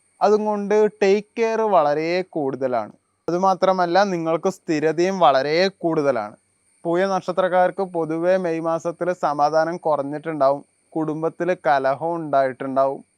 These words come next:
ചെലവുകളും കൂടിയിട്ടുണ്ടാവും. അതുകൊണ്ട് ചെലവ് നിയന്ത്രിക്കേണ്ട നിങ്ങൾക്കൊരാവശ്യമായിരുന്നു. പക്ഷെ ഏതാണ് വേണ്ടത്, ഏതാണ് വേണ്ടാത്തത് എന്നൊന്നും നിങ്ങൾക്ക് ആ സമയത്ത് തിരിച്ചറിയാൻ പറ്റിയില്ല. കാരണം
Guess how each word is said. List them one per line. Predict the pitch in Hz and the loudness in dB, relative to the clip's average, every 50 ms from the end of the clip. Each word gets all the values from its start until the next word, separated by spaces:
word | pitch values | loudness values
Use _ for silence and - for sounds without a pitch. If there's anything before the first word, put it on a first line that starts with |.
| _ _ _ _ _ _ _ _ - - | _ _ _ _ _ _ _ _ 0 4
ചെലവുകളും | 165 156 156 160 165 175 180 190 196 202 208 214 220 226 226 208 208 | 4 6 8 8 6 6 6 4 2 4 4 2 2 0 -2 -2 0
കൂടിയിട്ടുണ്ടാവും. | 196 180 170 165 160 156 135 - 143 143 139 135 135 135 135 143 147 - _ _ _ _ _ _ _ _ _ _ _ - 180 | 0 2 2 2 0 -2 -4 -6 -6 -2 0 0 2 0 -2 -4 -8 -14 _ _ _ _ _ _ _ _ _ _ _ -6 -4
അതുകൊണ്ട് | 202 208 214 226 226 226 233 226 - - | -4 -2 -2 -2 -2 -2 -2 -2 0 2
ചെലവ് | 214 214 214 214 220 233 240 226 | 2 2 2 2 0 0 0 -2
നിയന്ത്രിക്കേണ്ട | 214 214 214 214 214 214 202 214 214 214 208 214 214 214 | -4 -4 -4 -2 -4 -2 -2 -4 -4 -4 -2 -4 -4 -4
നിങ്ങൾക്കൊരാവശ്യമായിരുന്നു. | 208 202 202 208 214 202 - 226 226 220 196 185 185 202 208 196 - 226 220 202 185 165 160 165 170 175 165 165 160 131 113 113 - _ _ _ _ _ 160 | -6 -6 -4 -4 -4 -2 -2 2 2 4 4 4 2 0 -2 -2 -4 -4 -2 0 0 0 2 2 0 0 -2 -4 -6 -8 -10 -10 -14 _ _ _ _ _ -2
പക്ഷെ | 165 - - - 185 190 196 185 185 _ _ _ _ _ _ _ _ _ _ _ - 190 180 185 | -2 -2 -2 0 0 2 2 0 -2 _ _ _ _ _ _ _ _ _ _ _ -2 2 6 8
ഏതാണ് | 202 214 214 208 214 208 202 208 208 196 175 | 10 10 10 10 8 6 8 4 2 4 4
വേണ്ടത്, | 170 165 170 170 170 165 156 151 165 165 165 156 156 165 170 | 4 2 2 2 0 -2 0 0 0 0 0 0 2 4 4
ഏതാണ് | 180 196 202 202 190 180 180 180 180 165 | 4 6 6 6 4 4 4 2 2 2
വേണ്ടാത്തത് | 147 143 147 151 151 151 147 143 - 147 139 143 151 151 - - 202 | 4 4 2 4 4 2 2 2 0 -4 -4 -4 -4 -6 -6 -4 -4
എന്നൊന്നും | 202 208 208 208 196 190 190 190 190 180 175 | -2 -2 -2 -2 -2 -4 -4 -6 -6 -6 -6
നിങ്ങൾക്ക് | 170 175 180 185 185 170 - 190 175 170 175 | -4 -4 -2 -2 -4 -2 0 0 2 2 2
ആ | 202 196 - 185 | 2 0 0 -2
സമയത്ത് | 170 156 156 160 156 160 151 - 190 190 - - | -2 -2 -2 -4 -8 -8 -6 -8 -8 -8 -6 -4
തിരിച്ചറിയാൻ | 220 214 220 196 - - 214 202 202 196 185 170 | -4 -4 -4 -4 -2 0 0 2 2 0 -2 -2
പറ്റിയില്ല. | 156 139 - 135 127 117 110 110 113 - _ _ _ _ _ _ _ - | -6 -6 -6 -8 -8 -8 -8 -8 -10 -10 _ _ _ _ _ _ _ 4
കാരണം | 185 185 190 202 196 190 202 202 202 202 | 6 6 6 6 4 2 -2 -4 -4 -4